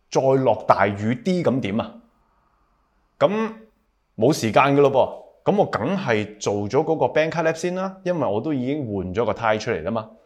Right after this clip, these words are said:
噉所以嚟到呢一個 point 呢，其實法拉利又好，法拉利以外嘅車隊又好，甚至係，嗯，其他人都，其他人啦，即係九隊有八隊，其實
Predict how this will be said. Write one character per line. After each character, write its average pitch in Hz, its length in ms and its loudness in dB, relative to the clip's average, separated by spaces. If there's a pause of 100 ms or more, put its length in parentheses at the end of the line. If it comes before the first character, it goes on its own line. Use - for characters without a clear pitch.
(100)
噉 269 100 2
所 277 140 2
以 233 80 4
嚟 117 160 6
到 165 80 0
呢 208 100 0
一 247 60 2
個 180 80 -2
point 240 420 0
呢， 247 80 0 (600)
其 120 340 2
實 135 280 2 (600)
法 196 200 2
拉 226 160 6
利 190 160 4
又 165 160 6
好， 131 320 4 (560)
法 190 160 4
拉 226 100 6
利 226 120 6
以 147 260 2
外 139 280 4
嘅 151 100 2
車 208 220 2
隊 202 120 4
又 160 140 4
好， 120 140 2 (760)
甚 185 460 0
至 196 300 -2
係， 147 460 0
嗯， 135 360 -2
其 110 160 -4
他 196 180 2
人 113 140 -4
都， - 120 -4
其 - 180 -10
他 139 140 -4
人 95 100 -4
啦， 110 80 -4
即 123 100 -4
係 107 120 -2
九 90 180 -2
隊 - 100 0
有 95 100 2
八 101 180 2
隊， 92 220 -4
其 92 120 -10
實 90 180 -8